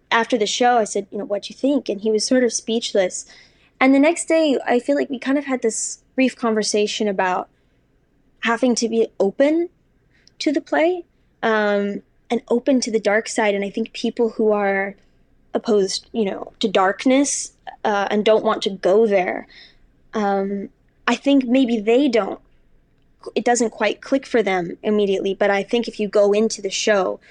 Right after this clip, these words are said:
with a completely open mind, uh, everything is very clear. I think maybe Levi once said something like, I think I've read somewhere, maybe, <laughs> I don't, I don't wanna misquote him, but, but then w-, when, as soon as the,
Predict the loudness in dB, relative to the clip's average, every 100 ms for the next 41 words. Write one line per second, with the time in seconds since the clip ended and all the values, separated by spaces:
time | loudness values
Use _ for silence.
0 | -20 -20 -2 0 2 0 -2 -4 -4 -2
1 | 0 0 2 0 0 0 0 0 0 0
2 | -2 -10 _ _ _ _ -2 -2 -4 0
3 | 0 2 0 2 2 2 0 2 4 4
4 | 0 -2 2 2 2 0 0 -2 0 0
5 | 2 2 0 0 0 2 2 0 -2 -4
6 | -2 -4 -2 -2 0 -2 -6 _ _ _
7 | _ _ _ -18 0 2 4 4 2 2
8 | -2 0 0 0 -2 -6 -2 0 2 -2
9 | -4 -6 _ _ -2 -2 _ _ -4 -2
10 | 0 0 0 0 -2 -2 0 0 0 0
11 | -2 -2 -12 -20 -6 -2 2 2 0 -6
12 | _ -6 0 2 2 0 2 4 2 0
13 | -4 -4 -4